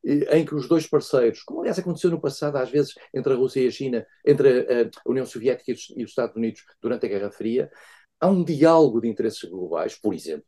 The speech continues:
tem a ver com a questão nuclear, com o uso das forças nucleares, porque seria, como diria, como disse, aliás,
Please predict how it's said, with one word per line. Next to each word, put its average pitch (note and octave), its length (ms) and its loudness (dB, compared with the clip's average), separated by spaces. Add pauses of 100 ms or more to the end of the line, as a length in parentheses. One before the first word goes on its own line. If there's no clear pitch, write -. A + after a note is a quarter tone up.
tem E2 160 -4
a - 20 -2
ver D2+ 120 -4
com - 100 -8
a - 20 -20
questão - 180 -8
nuclear, F2 460 -4 (340)
com G2 120 -6
o F#2 80 -4
uso D#2 200 -12
das - 80 -14
forças F2 280 -10
nucleares, E2+ 460 -4 (320)
porque - 180 -16
seria, F#2+ 260 -2 (260)
como G#2 160 -4
diria, F#2+ 360 2
como F#2 160 -10
disse, G#2+ 200 -6
aliás, F2 300 -2